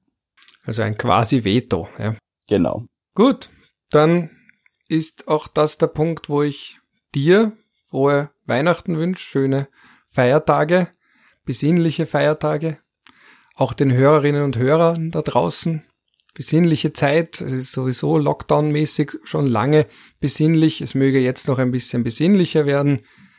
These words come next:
Speaker 1: alle möglichen Aktivitäten, die man sonst nicht machen würde, weil das Leben so viel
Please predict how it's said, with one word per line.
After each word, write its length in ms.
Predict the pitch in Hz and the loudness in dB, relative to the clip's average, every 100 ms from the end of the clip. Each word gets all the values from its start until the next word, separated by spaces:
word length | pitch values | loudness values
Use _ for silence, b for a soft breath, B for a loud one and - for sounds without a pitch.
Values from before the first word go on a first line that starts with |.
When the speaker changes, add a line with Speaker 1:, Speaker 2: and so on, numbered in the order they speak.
| b b b b b | b b b b b
Speaker 1:
alle 260 | b 117 127 | b -2 0
möglichen 400 | 123 127 120 131 | 2 0 0 0
Aktivitäten, 800 | 113 - 127 120 120 123 120 123 | -2 -2 -2 -2 0 -2 0 -2
die 80 | 120 | 0
man 120 | 117 | 0
sonst 400 | - 123 123 - | 0 -2 -2 0
nicht 280 | 156 - 135 | -2 0 0
machen 280 | 131 143 | 0 0
würde, 220 | 131 127 117 | 2 2 2
weil 100 | 117 | 0
das 160 | 117 | -2
Leben 440 | 110 117 147 147 - B B B | -2 0 0 0 -2 B B B
so 200 | - 127 | -10 -6
viel 260 | 131 123 | -2 -2